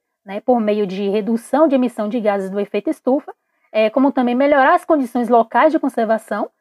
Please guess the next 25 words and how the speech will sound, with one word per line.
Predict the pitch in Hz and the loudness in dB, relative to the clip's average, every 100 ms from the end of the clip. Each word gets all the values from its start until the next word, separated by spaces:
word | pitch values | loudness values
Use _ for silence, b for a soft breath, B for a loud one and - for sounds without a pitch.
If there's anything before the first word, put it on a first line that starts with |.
| _ _ | _ _
com | - | 0
a | 240 | 2
redução | 233 240 - - 330 | 2 0 -4 0 2
da | 349 | 4
poluição, | 277 247 226 - 220 277 - _ _ _ - | 2 2 0 -4 -4 -4 -6 _ _ _ -4
é, | 208 208 | 0 0
da | 190 233 | 2 0
pesca | - 269 - | 2 0 2
predatória | 311 240 247 240 220 220 247 330 - _ - | 0 2 2 2 4 6 6 2 0 _ -4
e | 294 | -2
de | 320 330 | 4 4
outros | 269 - - | 4 2 -2
fatores | 339 262 240 247 | 0 4 4 4
de | 277 | 0
pressão. | 330 320 254 196 180 _ _ _ _ _ | -2 0 -2 -4 -8 _ _ _ _ _
E | 240 240 240 233 226 - | -6 -4 -2 -2 -4 -2
investir, | 311 302 320 320 - 311 | 0 2 2 0 -2 0
né, | 339 302 | 0 0
na | 262 269 | 0 -2
ciência | - 254 233 330 320 247 208 | -2 -4 -2 -2 0 0 2
da | 220 214 208 | 2 4 2
restauração | 196 226 - 226 226 220 - 247 302 320 _ _ _ - | 0 -4 0 2 2 0 -2 2 2 0 _ _ _ -10
e | 233 226 226 214 208 | -4 -2 -2 -4 -4
na | 214 220 214 208 | -2 0 0 -2
restauração | 220 233 240 233 233 - 247 | -4 0 2 2 0 -2 0